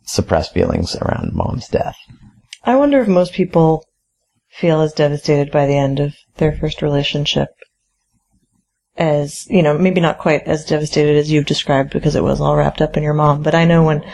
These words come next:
Speaker 2: my first relationship ended, I literally thought I would not survive.
Speaker 1: Yeah, yeah.
Speaker 2: I, I didn't think I would die, but I, I thought I would not survive in some other way.
Speaker 1: Right, right.
Speaker 2: I remember I had a dermatologist appointment the next day, and I could,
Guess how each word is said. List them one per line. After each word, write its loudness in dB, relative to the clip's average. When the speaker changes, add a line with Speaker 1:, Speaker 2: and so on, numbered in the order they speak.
Speaker 2:
my 2
first -2
relationship 0
ended, 2
I 2
literally 2
thought 0
I 0
would -4
not -4
survive. -2
Speaker 1:
Yeah, 4
yeah. 2
Speaker 2:
I, 2
I 2
didn't 2
think 2
I 2
would -2
die, 0
but 0
I, 2
I 2
thought 2
I 2
would 0
not 0
survive 0
in -2
some 0
other 0
way. 0
Speaker 1:
Right, 4
right. 2
Speaker 2:
I 0
remember 2
I 4
had 0
a 0
dermatologist 0
appointment -2
the -6
next -4
day, 2
and 0
I -2
could, -6